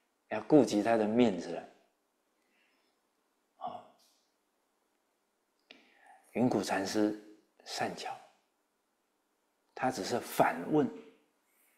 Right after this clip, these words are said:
哦，我现在感觉啊，我们现在没有学到这些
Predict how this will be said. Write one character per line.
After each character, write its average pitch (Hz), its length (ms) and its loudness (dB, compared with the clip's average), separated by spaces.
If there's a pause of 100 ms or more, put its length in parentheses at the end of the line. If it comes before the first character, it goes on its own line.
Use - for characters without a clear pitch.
(2000)
哦， 95 260 -4
我 107 140 0
现 143 180 4
在 135 140 6
感 95 220 0
觉 90 260 -6
啊， - 300 -10
我 95 140 -6
们 104 160 -2
现 120 140 -2
在 117 160 2
没 110 180 2
有 95 140 0
学 92 260 -4
到 101 260 0
这 113 140 -6
些 98 260 -4